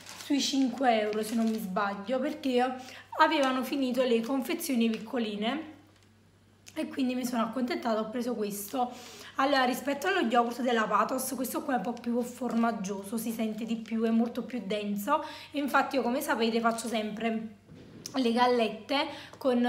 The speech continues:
yogurt, banana e burro d'arachidi. Questo qui, eh,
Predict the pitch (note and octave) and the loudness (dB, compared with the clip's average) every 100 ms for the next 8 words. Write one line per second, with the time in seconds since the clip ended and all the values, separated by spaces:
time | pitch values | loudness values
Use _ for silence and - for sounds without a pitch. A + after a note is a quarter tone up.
0 | A#3+ A#3+ C4 B3+ - G3 A#3 A3+ A3 A3 | 2 2 2 2 -2 2 2 4 2 2
1 | A3+ B3+ G3+ A#3 A3+ A3+ G#3 F#3+ G3 A3+ | 0 -2 -2 0 2 2 2 0 -2 -4
2 | A#3 C#4 C#4+ F4 D4+ B3 B3 | -4 -4 -4 -4 -2 2 2